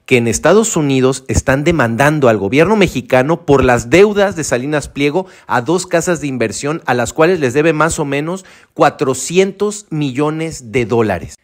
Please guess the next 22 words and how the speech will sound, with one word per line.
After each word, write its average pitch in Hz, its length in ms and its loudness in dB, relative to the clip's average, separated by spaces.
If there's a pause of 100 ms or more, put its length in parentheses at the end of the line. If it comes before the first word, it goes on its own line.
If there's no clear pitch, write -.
(220)
Y 151 120 0
la 147 160 2
cosa 240 260 2
se 165 140 2
pone 165 260 -2
todavía 170 460 2
más 156 420 0
interesante 117 720 -2
porque 131 320 -4
los 139 220 -2
argumentos 156 720 -2
en 160 80 -8
Estados 143 540 -2
Unidos 120 460 -4 (280)
son 185 640 0
que 156 380 2
aquí 143 320 -2
en 233 140 2
México 165 680 0
el 151 160 2
Poder 190 320 4
Judicial 151 800 2